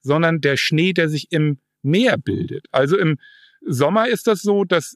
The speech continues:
an der Oberfläche natürlich Algen wachsen und im ganzen Halbjahr, wo die Sonne in der Antarktis scheint, wachsen die Algen in einer irren Menge. Und dann bauen die sich zum Teil ab und rieseln als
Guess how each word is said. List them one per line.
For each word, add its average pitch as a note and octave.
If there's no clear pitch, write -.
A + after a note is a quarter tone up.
an D#3+
der C#3+
Oberfläche F3
natürlich C#3
Algen G#3+
wachsen C#4+
und D#3+
im C3
ganzen G#3
Halbjahr, F3+
wo F3
die D3+
Sonne D#3
in A2
der F2+
Antarktis A2
scheint, C3
wachsen E3
die F3+
Algen F#3+
in G3+
einer G3
irren B3
Menge. A3
Und F#3+
dann A#3
bauen F3+
die E3+
sich E3
zum D3+
Teil B2+
ab E3+
und D3+
rieseln F3+
als C#3+